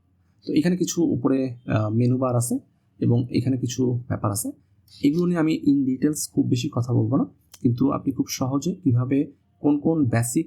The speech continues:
যে বিষয়গুলো আছে ভিডিও এডিটের, সেগুলো যদি মোটামুটি এখানে যে কোনো অডিওর ক্ষেত্রে করেন,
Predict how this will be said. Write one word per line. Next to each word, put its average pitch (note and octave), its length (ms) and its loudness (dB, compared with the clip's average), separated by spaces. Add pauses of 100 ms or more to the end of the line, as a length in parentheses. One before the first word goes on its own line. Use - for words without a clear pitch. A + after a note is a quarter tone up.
(100)
যে - 160 0
বিষয়গুলো A2+ 420 0
আছে - 200 -2
ভিডিও A2+ 280 2
এডিটের, A2 240 0 (400)
সেগুলো D3 280 2
যদি D#3 180 -2
মোটামুটি C3 480 0
এখানে B2 480 0 (140)
যে D3 100 -2
কোনো C3+ 200 0 (260)
অডিওর A#2 240 2
ক্ষেত্রে C3 340 -4 (100)
করেন, G2 340 2